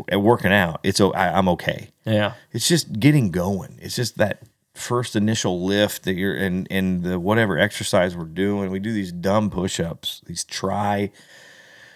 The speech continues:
Speaker 1: try s-, pu-, try something push-ups where you do
Speaker 2: <laughs>
Speaker 1: a normal push-up.
Speaker 2: Yeah.
Speaker 1: And then you elevate your feet and do push-ups, and then you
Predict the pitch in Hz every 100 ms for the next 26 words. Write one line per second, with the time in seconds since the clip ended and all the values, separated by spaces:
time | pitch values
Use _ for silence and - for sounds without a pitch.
0 | _ _ _ _ _ - - 120 123 123
1 | 107 - - - - 104 - - 127 123
2 | 120 110 98 87 - 107 104 90 87 -
3 | - 101 98 90 107 101 98 92 - 107
4 | 117 180 127 90 87 78 90 - _ -
5 | 113 107 101 _ 101 104 113 110 _ _
6 | _ - 107 107 110 85 95 - 123 -
7 | - _ _ _ _ _ _ _ _ _
8 | _ _ _ - 90 90 - 80 82 80
9 | - 95 98 101 98 95